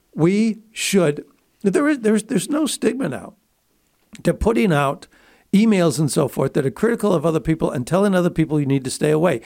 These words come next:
When does anybody rise up and say, "You shouldn't put that out there because that's a bad thought"? You should control yourself better.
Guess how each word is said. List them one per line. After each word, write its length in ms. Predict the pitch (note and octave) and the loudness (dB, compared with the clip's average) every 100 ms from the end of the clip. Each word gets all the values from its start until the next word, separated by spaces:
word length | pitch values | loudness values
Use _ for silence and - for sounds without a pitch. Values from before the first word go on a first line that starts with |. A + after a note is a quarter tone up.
| - - - | -14 -20 -4
When 300 | D#3+ G3 D4 | 0 2 2
does 200 | C#4 F3 | 0 2
anybody 440 | G#3 G3 F3+ E3+ | 2 2 2 2
rise 280 | D3+ D#3 D#3 | 2 0 0
up 160 | D#3+ F3 | 0 -2
and 100 | C#3+ | -2
say, 300 | E3 D3+ D3 - - | 0 0 -2 -10 -4
"You 220 | D3+ G#3+ | 2 2
shouldn't 480 | A#3+ - G#3+ E3+ - | 2 0 0 -2 -2
put 240 | - G3 G3 | -2 0 0
that 180 | F#3 | 2
out 300 | E3 A3+ - | 2 0 -2
there 340 | D3+ B2 A2+ C#3 _ - _ | -2 -2 -2 -8 _ -20 _
because 220 | F3 E3+ | -2 2
that's 160 | G#3+ G#3+ | 2 0
a 40 | |
bad 300 | C#3 E3 E3 | 0 0 0
thought"? 320 | G#3+ A3+ C#3+ - _ _ _ | -2 -2 -4 -12 _ _ _
You 100 | F3 | 0
should 180 | F3+ G3+ | 0 0
control 400 | G3 F#3+ A3 A#3 | -2 0 0 0
yourself 420 | G#3 - E3 A#2+ | 0 0 -2 -2
better. 320 | E3 B2+ G2 | -2 -4 -6